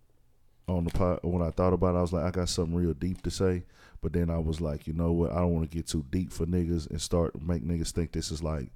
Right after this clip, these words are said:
one of those Instagram pages with all those deep ass quotes."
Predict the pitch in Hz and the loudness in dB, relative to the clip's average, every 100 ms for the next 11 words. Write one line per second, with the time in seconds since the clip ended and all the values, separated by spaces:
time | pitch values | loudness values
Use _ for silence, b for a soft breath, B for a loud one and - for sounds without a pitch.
0 | b b b b b 85 87 85 80 - | b b b b b 2 4 4 2 2
1 | 90 85 80 87 85 85 - 87 85 82 | 0 0 -2 0 2 4 6 6 2 0
2 | 82 85 85 85 85 80 73 92 85 85 | 2 2 2 2 2 0 0 0 2 2
3 | 85 - - 90 90 - - | 2 0 2 4 4 0 -8